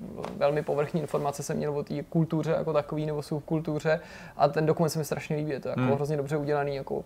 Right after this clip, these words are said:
Speaker 1: fakt jsem se pro to natchnul, i jsem si tam už našel jako něco, co mě jako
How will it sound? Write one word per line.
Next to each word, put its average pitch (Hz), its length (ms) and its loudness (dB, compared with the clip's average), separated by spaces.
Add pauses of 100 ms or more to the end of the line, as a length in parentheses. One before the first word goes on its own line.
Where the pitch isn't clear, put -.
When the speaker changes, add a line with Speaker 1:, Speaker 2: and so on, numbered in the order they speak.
(100)
Speaker 1:
fakt 170 160 2
jsem 160 120 2
se 151 120 0
pro 147 140 2
to 156 80 2
natchnul, 156 560 2 (320)
i 156 200 4
jsem 151 160 4
si 165 120 4
tam 147 200 6
už - 120 -2
našel 156 320 2
jako 147 180 2
něco, 147 260 -4
co 160 120 -4
mě 151 160 -2
jako 143 320 -2